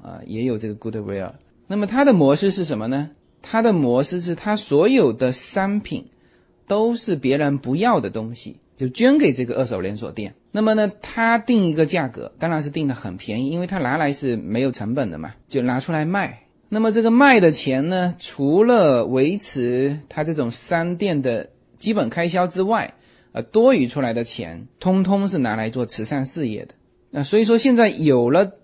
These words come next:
这个通道之后，我们发现，呃，美国的这种，就街边啊，扔的这种家具的这个，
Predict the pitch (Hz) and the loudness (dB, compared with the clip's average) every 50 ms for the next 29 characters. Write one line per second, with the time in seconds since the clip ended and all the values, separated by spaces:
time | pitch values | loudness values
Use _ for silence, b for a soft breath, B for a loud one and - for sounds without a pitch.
0 | _ _ - - 269 269 233 185 151 127 135 135 123 117 107 101 - - 160 151 | _ _ -6 -2 0 2 2 2 0 0 0 2 2 2 0 -2 -4 -4 -2 0
1 | 147 147 165 151 131 113 113 - 135 131 - - 196 170 120 - - _ _ _ | 0 2 2 2 2 0 -2 -4 -6 -6 -4 0 0 2 0 0 -4 _ _ _
2 | - - 135 139 147 139 185 185 175 190 202 175 143 123 107 90 - - _ _ | -8 -2 0 0 0 2 2 0 0 2 0 0 0 0 -2 -6 -10 -16 _ _
3 | - 127 127 123 117 - 127 131 120 117 113 117 120 123 139 160 180 170 190 180 | -8 -6 -4 -4 -2 -2 -2 0 0 -2 -2 -2 -2 -2 0 0 0 0 -2 -2
4 | 143 139 113 101 85 64 - - - _ _ _ _ _ - 135 120 - 170 185 | 0 0 -2 -2 -4 -8 -14 -18 -20 _ _ _ _ _ -10 -8 -6 0 6 6
5 | 190 185 175 190 185 190 190 185 156 135 - - - 143 151 165 180 190 196 202 | 6 6 6 4 0 0 0 -2 -2 -4 -6 -10 -8 -2 2 2 2 4 4 4
6 | 196 170 143 151 143 131 135 120 113 104 80 - 120 _ _ _ _ - - - | 4 4 4 2 0 0 0 -2 -2 -2 -6 -10 -14 _ _ _ _ -20 -14 -6
7 | - 170 170 175 175 170 196 175 143 135 123 135 131 123 110 113 101 85 73 - | -2 -2 0 0 0 0 2 2 2 2 2 0 -2 -4 -2 -4 -4 -6 -6 -12